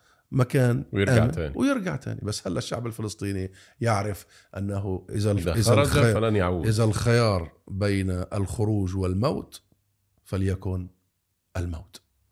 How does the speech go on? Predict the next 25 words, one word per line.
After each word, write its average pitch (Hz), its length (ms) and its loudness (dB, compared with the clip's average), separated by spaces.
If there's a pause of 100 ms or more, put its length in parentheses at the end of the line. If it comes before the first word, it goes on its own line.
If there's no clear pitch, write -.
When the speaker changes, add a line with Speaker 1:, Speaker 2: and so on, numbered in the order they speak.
(280)
Speaker 2:
الشهادة. - 580 -10
Speaker 1:
أكثر 180 340 -2
من 123 180 0
هيك، 127 440 -2 (560)
أكثر 139 300 -4
من 107 240 0
هيك 120 440 -2 (220)
مثال 135 680 2
على 92 260 0
هذا 101 200 -2
الشعب. - 340 -8 (1200)
يا 120 80 0
رجل، 180 200 2
أنت 180 160 0
منذ 160 360 4
أن 135 60 12
احتلت 175 460 4
إسرائيل 120 580 -2
بقية 113 400 -2
فلسطين 90 460 -8
التاريخية، 76 640 -10
مئات 123 460 0
الملايين 101 540 0
من 92 120 -4
الدولارات 90 580 -6